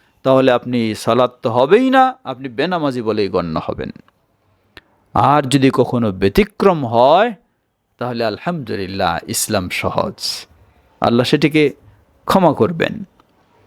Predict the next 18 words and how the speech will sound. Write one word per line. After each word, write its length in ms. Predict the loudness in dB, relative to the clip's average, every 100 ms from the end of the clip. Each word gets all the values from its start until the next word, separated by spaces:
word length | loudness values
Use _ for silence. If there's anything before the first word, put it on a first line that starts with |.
| _ _ -20 _ _ _ _
আল্লাহ 240 | 0 2 2
রাসূল 240 | 2 2
সাল্লাল্লাহু 500 | 2 0 2 2 2
আলাইহি 200 | 0 0
ওয়াসাল্লাম 420 | -2 0 0 0
ফজরের 380 | 0 0 2 2
ক্ষেত্রে 320 | 2 0 0
খুব 160 | 0 0
গুরুত্ব 440 | 2 0 2 0
দিয়েছেন। 560 | 0 2 0 -2 -6 -6 -12 _ _ _ _ _ _ -2
তিনি 200 | 2 4
বলেন, 440 | 4 4 2 0 -2
"আসকালুস 520 | -4 -4 0 2 2 2
সালাওয়াতি 520 | 2 4 4 4 2
আলাল 300 | 4 2 0
মুনাফিকিন 800 | -2 0 -2 -2 -4 -2 -2 -4
সালাতুল 540 | -2 0 0 0 2
ইশা 520 | 2 2 2 2 0